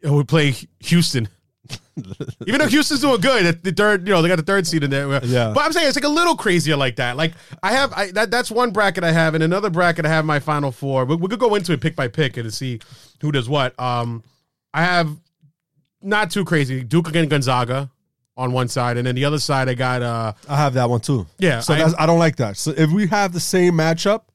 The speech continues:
Speaker 2: then we're, we're doing something wrong, 'cause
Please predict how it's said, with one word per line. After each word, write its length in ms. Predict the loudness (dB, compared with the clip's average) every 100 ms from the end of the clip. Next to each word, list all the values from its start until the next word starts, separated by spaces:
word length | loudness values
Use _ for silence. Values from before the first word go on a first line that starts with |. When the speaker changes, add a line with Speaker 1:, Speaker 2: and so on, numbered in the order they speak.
| _ _ _ _ _ 0
Speaker 2:
then 340 | 2 2 -2 _ _ _ 0
we're, 240 | 2 4
we're 140 | 4
doing 220 | 4 4 4
something 320 | 0 -4 -2
wrong, 200 | -2 -2
'cause 240 | -2 -2